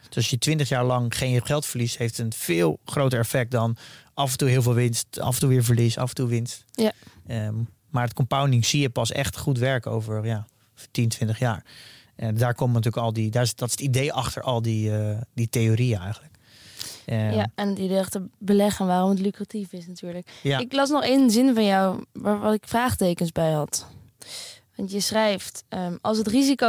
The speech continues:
Speaker 2: naar beneden bijvoorbeeld honderd procent is, ook al is de kans nog heel klein,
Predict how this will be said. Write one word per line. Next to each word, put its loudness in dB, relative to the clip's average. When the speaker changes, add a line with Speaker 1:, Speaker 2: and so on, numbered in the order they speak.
Speaker 2:
naar 4
beneden 4
bijvoorbeeld 2
honderd 4
procent 2
is, 0
ook 2
al 2
is 0
de -4
kans 0
nog 2
heel 2
klein, 0